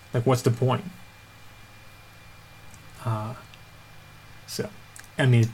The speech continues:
I think it's, it's widely hailed as a pretty, pretty garbage exotic. So,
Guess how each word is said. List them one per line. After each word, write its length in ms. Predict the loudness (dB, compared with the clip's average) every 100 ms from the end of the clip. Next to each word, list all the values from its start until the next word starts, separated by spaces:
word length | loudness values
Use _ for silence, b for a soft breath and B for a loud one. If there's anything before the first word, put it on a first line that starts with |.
| 2
I 80 |
think 160 | 4 6
it's, 180 | 6 2
it's 180 | 2 2
widely 500 | 4 8 10 10 6
hailed 440 | 8 6 6 4 0
as 220 | -2 0
a 80 | 0
pretty, 480 | 2 0 2 -2 -6 -16 -20 -20 -20 -20
pretty 160 | -10 -6
garbage 380 | 0 -2 -2 -8
exotic. 480 | -6 -4 -6 -8 -14 -18 -20 -20 -16
So, 180 | -14